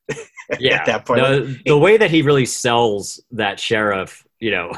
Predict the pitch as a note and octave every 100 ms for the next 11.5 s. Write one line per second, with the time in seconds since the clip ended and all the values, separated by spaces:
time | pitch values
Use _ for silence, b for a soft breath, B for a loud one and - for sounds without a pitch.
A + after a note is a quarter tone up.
0 | - B3 F#3+ C#3 A#3+ A#3 - D#3+ C#3 D3
1 | C#3 D3 C#3+ C3 A#2 C3 C#3 - - B2+
2 | B2 A#2+ A#2 G#2+ A2 G2+ - _ _ _
3 | - A2+ - A#2+ A#2+ A2+ A2 - - G#2
4 | G#2+ G#2+ A2 G#2+ G#2+ G#2+ G2+ G2 F2+ G#2+
5 | G#2+ G2+ G2 F#2 G#2+ G2+ G2 G#2+ A2+ A2
6 | - A2 G#2+ G2+ G#2 G2+ F#2+ - _ _
7 | _ - C#3 C3+ B2 C3+ A#2 A2+ A#2 G2
8 | G2+ G#2 F#2 D#2 D#2+ F2+ F2+ F#2+ F#2+ G#2
9 | G#2 G#2+ A2+ A2+ A#2 A#2 A2+ A#2+ A2+ G#2
10 | A2 G#2+ G2+ F#2+ F#2+ G#2 G#2 G2 G2 G2+
11 | F#2+ F#2 G2+ G2